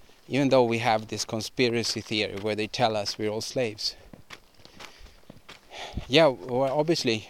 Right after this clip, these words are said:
humanity was made, or has been selectively bred, just like rabbits have,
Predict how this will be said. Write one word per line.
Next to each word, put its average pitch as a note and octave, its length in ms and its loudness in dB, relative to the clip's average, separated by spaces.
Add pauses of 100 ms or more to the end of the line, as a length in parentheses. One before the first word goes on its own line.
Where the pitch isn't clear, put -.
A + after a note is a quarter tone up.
(100)
humanity A#2+ 360 -2
was G#2+ 220 -4
made, G#2 380 -2 (1400)
or A#2 160 4
has G#2+ 140 4
been G#2+ 160 0
selectively A2 560 0
bred, A#2 400 2 (180)
just - 240 -2
like G2+ 180 -4
rabbits C#3+ 420 -2
have, G#2 300 -6